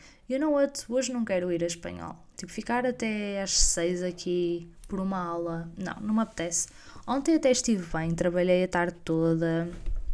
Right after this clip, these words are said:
Novamente, no meu spot, <laughs> Mercado Bom Sucesso. Ahm, so, yeah, eu juro, tenho bué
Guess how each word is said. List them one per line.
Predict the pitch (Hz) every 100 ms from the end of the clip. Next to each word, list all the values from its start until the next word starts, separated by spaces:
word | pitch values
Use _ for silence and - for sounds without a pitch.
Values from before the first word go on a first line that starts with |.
| - - -
Novamente, | - 190 185 180 175 180 - 202
no |
meu | 190 185 180
spot, | 175 - 160 165 - - - - -
<laughs> | - - -
Mercado | 202 190 170 175
Bom | 175 185
Sucesso. | - - 170 170 - - - - - - - - _ _
Ahm, | - 180 180 175 170 170 170 170 165 175 - - _ _ - _
so, | - -
yeah, | - -
eu | 185
juro, | 180 185
tenho | 240 214
bué | 175